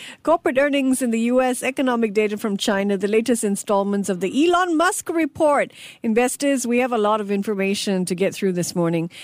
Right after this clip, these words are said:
even if many traders are still on holiday enjoying their Easter weekend. So let's start with the U S market. S and P five hundred futures are trading lower this morning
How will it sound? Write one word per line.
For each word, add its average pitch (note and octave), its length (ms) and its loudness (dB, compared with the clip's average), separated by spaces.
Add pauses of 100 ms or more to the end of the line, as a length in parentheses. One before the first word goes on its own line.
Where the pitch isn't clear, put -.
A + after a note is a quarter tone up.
(140)
even A#3+ 240 2
if F#3+ 120 0
many G3+ 280 2
traders F3 440 -2
are F3 140 -2
still F3 260 -2
on E3+ 120 0
holiday E3+ 420 0
enjoying G3 480 0
their E3 140 0
Easter E3+ 300 -4
weekend. E3 440 -2 (200)
So C#4+ 140 0
let's F4 200 2
start D#4+ 280 2
with C#4 120 2
the C#4+ 60 4
U C#4 200 4
S C4 180 -2
market. C#4+ 540 0
S C#4+ 200 2
and C4+ 120 2
P D4+ 140 2
five C4+ 280 0
hundred C4 300 0
futures F4+ 580 0
are A#3 120 0
trading B3 400 0
lower A#3 280 2
this G#3 220 -2
morning G#3+ 340 0